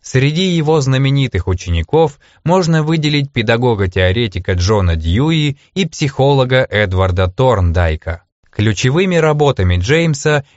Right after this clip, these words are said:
являются «Воля к вере», одна тысяча восемьсот девяносто седьмой год, «Многообразие религиозного опыта», одна тысяча девятьсот второй год, и «Прагматизм»,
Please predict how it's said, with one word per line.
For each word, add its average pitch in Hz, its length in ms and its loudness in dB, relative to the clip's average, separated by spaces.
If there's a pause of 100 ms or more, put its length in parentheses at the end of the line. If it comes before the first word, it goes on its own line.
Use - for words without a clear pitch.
являются 156 720 0
«Воля 98 400 0
к - 100 -14
вере», 156 420 0
одна 147 340 -2
тысяча 139 460 -2
восемьсот 131 540 -2
девяносто 117 500 -2
седьмой 117 440 -2
год, 113 320 -2 (260)
«Многообразие 131 920 2
религиозного 107 800 0
опыта», 143 580 0
одна 120 320 -2
тысяча 123 440 -4
девятьсот 113 460 -2
второй 113 440 -2
год, 110 320 -2 (260)
и 180 100 2
«Прагматизм», 135 920 0